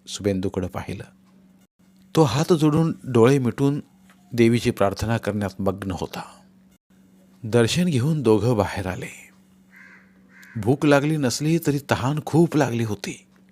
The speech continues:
देवळाच्या आवारात समोरच उसाचा ताजा रस काढीत होते.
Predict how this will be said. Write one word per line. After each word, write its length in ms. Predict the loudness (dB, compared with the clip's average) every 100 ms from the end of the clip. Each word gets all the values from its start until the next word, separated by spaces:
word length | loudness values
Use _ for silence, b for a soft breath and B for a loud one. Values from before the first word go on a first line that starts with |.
| _ _ _ _ B B B B B B -6
देवळाच्या 580 | 0 4 4 4 2 0
आवारात 320 | 0 0 0
समोरच 520 | -2 -2 -2 0 0 -4
उसाचा 400 | -6 -2 0 -2 0
ताजा 260 | 0 2 0
रस 240 | -2 -4
काढीत 240 | -6 -6 -8
होते. 240 | -12 -14